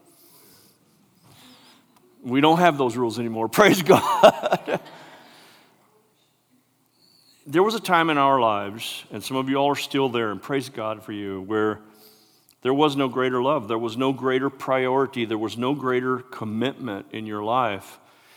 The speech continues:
You knew that you couldn't even, you didn't even feel like you could survive Christianity without coming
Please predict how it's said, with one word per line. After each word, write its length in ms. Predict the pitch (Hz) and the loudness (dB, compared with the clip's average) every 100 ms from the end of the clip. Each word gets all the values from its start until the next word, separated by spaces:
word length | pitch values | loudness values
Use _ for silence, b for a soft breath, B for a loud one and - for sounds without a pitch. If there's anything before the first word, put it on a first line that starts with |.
| b b | b b
You 180 | 120 131 | -4 0
knew 320 | 143 131 120 | 2 4 2
that 160 | 110 110 | 0 -2
you 160 | 123 | -2
couldn't 300 | 127 - 143 | -4 -4 0
even, 280 | 139 131 110 - - | 0 0 -6 -12 -12
you 120 | 131 | -4
didn't 200 | 143 165 | 0 2
even 140 | 160 131 | 2 0
feel 220 | 147 143 | 2 2
like 180 | 139 131 | 2 -2
you 60 | |
could 220 | 117 123 | -6 -8
survive 500 | - 131 113 123 127 | -6 -6 0 2 2
Christianity 880 | - 131 - 120 113 120 107 101 95 B B B B B - | 0 -10 -8 -6 -4 -4 -4 -6 -8 B B B B B -12
without 720 | 101 120 107 107 - - - | 0 4 4 2 -4 -20 -18
coming 500 | - 113 107 107 101 | -10 -8 -6 -10 -12